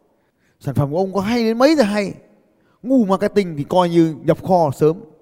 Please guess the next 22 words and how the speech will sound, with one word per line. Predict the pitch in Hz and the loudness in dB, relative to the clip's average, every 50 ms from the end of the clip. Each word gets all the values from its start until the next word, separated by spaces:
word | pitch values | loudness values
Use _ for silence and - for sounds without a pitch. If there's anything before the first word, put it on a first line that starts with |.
| _ _ _ _ _ _ _ _ _ _ | _ _ _ _ _ _ _ _ _ _
Tức | - 208 | -2 0
là | 214 | 0
nhập | 196 185 180 - | 2 2 0 -2
sản | 170 139 127 | -2 -4 -6
phẩm | 135 123 120 | -6 -8 -8
vào | 127 120 | -10 -8
kho | - 190 185 175 170 | -4 -2 -2 0 -2
ấy. | 180 - - _ _ _ _ _ _ _ _ _ _ _ _ _ _ _ _ _ _ _ _ _ _ _ _ _ _ _ _ _ - | -2 -6 -10 _ _ _ _ _ _ _ _ _ _ _ _ _ _ _ _ _ _ _ _ _ _ _ _ _ _ _ _ _ -8
Cứ | 185 | -6
nghĩ | 214 247 277 277 | -4 -2 0 2
xem | 277 247 | 2 2
có | 202 233 | 2 0
đúng | 220 226 | 0 0
không | 240 240 233 | 0 -2 -4
anh | 226 214 208 | -4 -6 -6
em? | 190 175 165 _ _ _ _ _ _ _ _ _ _ _ _ _ _ _ _ _ _ _ _ _ _ _ _ _ _ _ _ | -8 -12 -12 _ _ _ _ _ _ _ _ _ _ _ _ _ _ _ _ _ _ _ _ _ _ _ _ _ _ _ _
Cùng | - 226 240 214 202 151 | 4 4 4 4 2 0
sản | 202 180 160 139 | 0 0 0 0
phẩm, | - 170 156 131 120 - | 0 -2 -2 -2 -2 -4
cùng | 196 202 185 165 | -4 -4 -4 -6
thị | 180 190 180 | -8 -8 -4
trường, | - 196 190 175 165 151 147 | 0 4 6 6 4 4 0